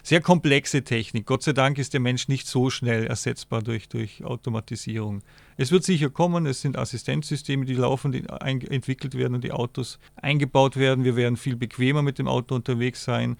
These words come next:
aber bis ein Mensch wirklich hundertprozentig ersetzt wird, da müssen auch noch viele rechtliche Fragestellungen geklärt werden. Wer ist denn am Schluss endlich verantwortlich, wenn ein Unfall passiert? Also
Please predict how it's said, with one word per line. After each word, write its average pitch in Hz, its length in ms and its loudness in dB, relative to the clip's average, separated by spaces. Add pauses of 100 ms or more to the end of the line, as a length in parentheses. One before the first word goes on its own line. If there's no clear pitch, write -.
(140)
aber 120 160 2
bis 151 400 0
ein 127 500 -2 (280)
Mensch 139 600 2
wirklich 143 460 -2
hundertprozentig 135 760 -2
ersetzt 139 460 -4
wird, 135 160 -2
da 147 40 2
müssen 165 220 0
auch 160 80 4
noch 147 120 0
viele 151 280 2
rechtliche 131 460 -6
Fragestellungen 117 760 -4
geklärt 113 380 -10
werden. 117 160 -2
Wer 127 140 2
ist - 180 -8
denn 131 120 -2
am 127 100 -2
Schluss 131 220 -6
endlich 123 260 -4
verantwortlich, 120 640 -4
wenn 120 120 -4
ein 117 80 -4
Unfall 127 340 -8
passiert? 117 460 -12
Also 117 300 -6